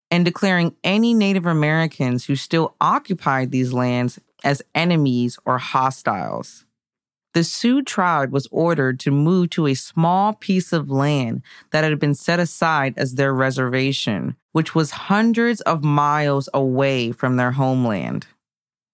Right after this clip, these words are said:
Seeking inner clarity, Sitting Bull participated in an ancient ceremony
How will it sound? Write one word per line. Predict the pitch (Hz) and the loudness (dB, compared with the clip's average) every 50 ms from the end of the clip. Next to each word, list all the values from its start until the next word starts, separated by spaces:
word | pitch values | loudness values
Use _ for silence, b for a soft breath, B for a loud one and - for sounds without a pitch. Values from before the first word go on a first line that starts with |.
| _ _ _ | _ _ _
Seeking | - - - - 285 285 - 311 320 - | -12 -6 -2 -2 0 0 0 0 0 0
inner | - 190 196 196 190 170 | 0 2 2 2 2 0
clarity, | - - 165 156 151 156 151 139 123 117 113 120 127 - _ _ _ _ - | 0 -2 0 0 2 2 0 0 0 -2 -2 -2 -4 -8 _ _ _ _ -14
Sitting | - - - 233 254 277 269 254 | -6 -2 0 0 2 2 4 4
Bull | 208 190 185 180 175 | 4 4 2 0 0
participated | - 160 147 - - 185 180 - 165 - - 147 139 131 131 - | 0 -2 -2 0 -2 -2 -2 -4 -4 -4 -2 0 0 0 -2 -2
in | - - 139 | -2 0 0
an | 135 131 - _ _ - | 0 0 -2 _ _ -2
ancient | 156 170 175 165 - - 151 151 147 143 | 0 0 0 0 -2 -2 0 0 0 0
ceremony | - 151 139 135 135 135 135 127 120 117 113 107 110 117 123 - | 0 0 0 2 2 2 2 2 2 0 0 -2 -4 -4 -6 -10